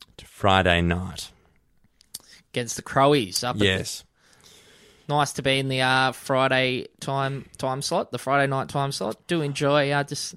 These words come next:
Speaker 2: knocking off work and having a look forward to watching the Swannies.
Speaker 1: And it really just makes your weekend, doesn't it?
Speaker 2: It
Speaker 1: If you,
Speaker 2: does.
Speaker 1: if you get, get off to a, a nice crisp W for, uh, for a Friday night.
Speaker 2: That's it, the older make or break though, Mads. You know, if we have a, you have a show, there's your weekend gone.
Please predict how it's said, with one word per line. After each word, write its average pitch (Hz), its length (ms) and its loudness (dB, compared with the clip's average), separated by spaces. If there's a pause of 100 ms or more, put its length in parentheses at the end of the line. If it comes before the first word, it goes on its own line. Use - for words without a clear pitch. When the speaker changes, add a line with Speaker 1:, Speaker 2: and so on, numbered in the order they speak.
(120)
Speaker 2:
knocking 151 300 -2
off 143 180 -2
work 147 240 0
and 160 160 -2
having 147 240 -2
a 139 180 -2
look 143 200 -8
forward 139 380 -6
to 135 120 -2
watching 139 300 -4
the 127 60 -4
Swannies. 170 640 -2
Speaker 1:
And 107 100 -6
it 95 40 -2
really 104 320 6
just 85 220 -6
makes 87 300 -4
your 87 80 -6
weekend, 80 400 -8
doesn't 85 260 -8
it? 85 200 -14
Speaker 2:
It 135 60 -8
Speaker 1:
If 131 80 -10
you, - 40 -10
Speaker 2:
does. 156 340 4
Speaker 1:
if 104 120 -6
you 87 100 -6
get, 87 360 -10
get 92 200 -4
off 90 220 -8
to 90 180 -8
a, 87 220 -4
a 98 120 -8
nice 95 400 -2
crisp - 600 -4
W 90 560 -2
for, 90 340 -6
uh, 87 320 -4
for 92 220 -4
a 92 60 -6
Friday 95 400 -2
night. 92 340 -2
Speaker 2:
That's - 180 -8
it, 131 140 -4
the 127 140 0
older 127 300 2
make 123 300 -2
or 117 100 -2
break 120 300 -2
though, 120 220 0
Mads. 131 320 -6
You 123 60 -6
know, 135 120 0
if 139 140 -6
we 123 80 -4
have 127 180 -2
a, 120 160 -4 (140)
you 123 80 -10
have 123 160 -4
a 120 40 -8
show, 139 240 0
there's 123 380 -4
your 123 160 -4
weekend 123 400 -4
gone. 131 400 0